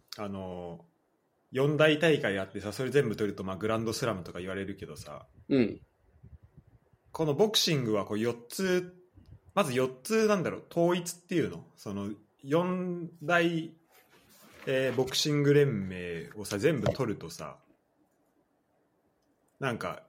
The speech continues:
Speaker 1: 呼ばれ、あ、四大団-、四大団体か。それ全部取るとなんか、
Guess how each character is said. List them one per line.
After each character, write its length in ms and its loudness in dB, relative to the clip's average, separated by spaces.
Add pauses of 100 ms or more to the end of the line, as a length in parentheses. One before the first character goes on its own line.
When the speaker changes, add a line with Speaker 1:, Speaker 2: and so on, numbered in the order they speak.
(180)
Speaker 1:
呼 120 -2
ば 100 4
れ、 80 2
あ、 160 0
四 220 0
大 240 6
団-、 280 0 (200)
四 240 0
大 240 6
団 240 2
体 180 -8
か。 220 -20 (120)
そ 160 -2
れ 100 8
全 180 4
部 80 0
取 180 -2
る 20 -12
と 120 -4
な 100 -4
ん 100 -8
か、 220 -14